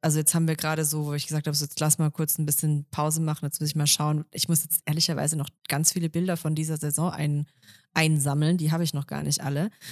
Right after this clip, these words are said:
Ähm, und dann noch mal gucken, ob man dann wieder sagt, okay, man macht dreimal die Woche einen Post. Aber es ist, ich persönlich finde das viel, ähm,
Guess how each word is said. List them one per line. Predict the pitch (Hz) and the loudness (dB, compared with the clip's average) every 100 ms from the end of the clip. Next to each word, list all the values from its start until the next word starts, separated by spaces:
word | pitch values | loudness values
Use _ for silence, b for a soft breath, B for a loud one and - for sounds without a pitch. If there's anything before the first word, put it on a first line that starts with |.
| B B B | B B B
Ähm, | 160 156 160 160 156 147 - | 2 4 4 2 0 -2 0
und | 160 | 0
dann | 147 151 | 2 0
noch | 151 | 0
mal | 151 | 0
gucken, | - 160 - | -2 -6 -4
ob | 143 135 | -4 -2
man | 151 | -2
dann | 147 147 143 131 - | 0 -2 -2 -6 -6
wieder | 151 147 | -2 -2
sagt, | 139 131 | -2 -4
okay, | 143 151 | -4 -2
man | 147 | 0
macht | 143 - | -2 -4
dreimal | 123 143 147 | -4 -2 0
die | 147 | -2
Woche | 143 - | -4 -4
einen | 147 | -6
Post. | - 139 - | -4 -2 -2
Aber | 143 | 0
es | 139 - | 0 0
ist, | - 147 | -2 -2
ich | - - | 0 -2
persönlich | 160 156 165 | 0 2 0
finde | - 160 | 0 -2
das | 147 - | 2 2
viel, | - 185 208 247 b b b b _ | 2 0 0 -2 b b b b _
ähm, | 165 160 160 156 156 151 151 | 2 4 4 2 0 0 -4